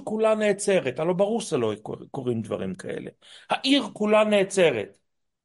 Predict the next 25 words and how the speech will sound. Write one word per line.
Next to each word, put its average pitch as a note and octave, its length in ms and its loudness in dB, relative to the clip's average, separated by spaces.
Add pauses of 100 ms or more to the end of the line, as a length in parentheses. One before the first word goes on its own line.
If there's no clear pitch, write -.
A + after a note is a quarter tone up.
כי G#3 160 2
איזה G3 180 2
איש, G3+ 340 0
איזה, F3+ 220 -6
איזה E3+ 440 0
עברי F3 580 0
אחד F#3 320 -2
קטן F3 580 -2
בלשון C#3+ 720 -4 (340)
מגומגמת, D#3 680 2
בא E3 180 2
ואומר D3+ 320 -4
להם, C#3+ 200 -4
"תחזרו C3+ 440 -6
בתשובה." - 480 -2 (760)
כולם C4+ 420 4
מתחילים G3+ 460 0
לצום, F#3 560 0 (360)
כולם B3 440 2
בוכים, G3 480 0
הצאן A#3 580 4
והבקר G3+ 680 2
מתחילים E3+ 520 -6
לצום E3 400 -8
ולבכות. - 640 -2